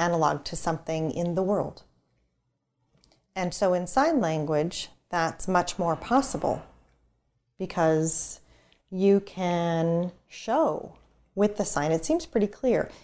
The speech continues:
If I'm signing something like drink or eat, naturally it involves the mouth. It wouldn't be drinking on my arm or eating on my arm. It would be drinking to the mouth or eating.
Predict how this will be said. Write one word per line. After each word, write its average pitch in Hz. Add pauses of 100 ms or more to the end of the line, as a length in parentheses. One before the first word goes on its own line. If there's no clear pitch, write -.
(100)
If 165
I'm 185
signing 185
something 175
like 156
drink - (540)
or 175
eat, - (420)
naturally 185
it 170
involves 160
the 160
mouth. -
It -
wouldn't 165
be 160
drinking 165
on 143
my 151
arm 226
or 170
eating 170
on 156
my 156
arm. 214 (460)
It 175
would 170
be 170
drinking 165
to 151
the 160
mouth 143
or 156
eating. -